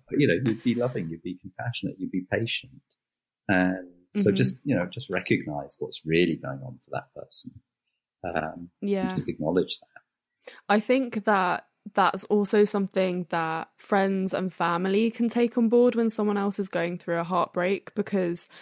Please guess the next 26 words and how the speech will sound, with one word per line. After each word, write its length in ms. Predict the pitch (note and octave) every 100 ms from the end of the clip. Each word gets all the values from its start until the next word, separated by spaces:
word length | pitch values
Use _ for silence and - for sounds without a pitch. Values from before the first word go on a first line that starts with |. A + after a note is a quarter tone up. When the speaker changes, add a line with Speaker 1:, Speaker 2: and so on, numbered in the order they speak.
| - - - -
Speaker 2:
a 60 | G3+
lot 220 | A3+ A#3
of 120 | G#3
the 120 | A3
time 560 | A3 G#3 F#3+ F#3+ F#3 F#3
people's 1000 | - G#3+ G3+ - G3+ F#3 F3+ F3 F3 F3+ -
advice, 640 | G3 F3+ F3 E3+ F3 -
like, 200 | E3 D#3+ -
immediately 640 | G#3 G#3+ G3+ F#3 E3 F3
is 100 | F#3
very 200 | - G3+
protective, 800 | G#3 - - A3 - G3+ - -
Speaker 1:
Mm. 60 | -
Speaker 2:
but 140 | - -
in 140 | G3+
quite, 300 | G3 G#3 G3
like, 320 | F3+ F3+ - -
almost 420 | A#3 A#3 A3+ G#3+
like 180 | G#3 G#3
an 100 | G3 -
angry 400 | G3 G#3+ G3+ F3+
way. 300 | E3 D#3 D#3
They, 340 | - F3 F3 - - - -
they 560 | F#3+ F#3 F3+ F3 F3 - _ _ _ -
head 300 | - A3+ G#3
to, 380 | - G#3+ G3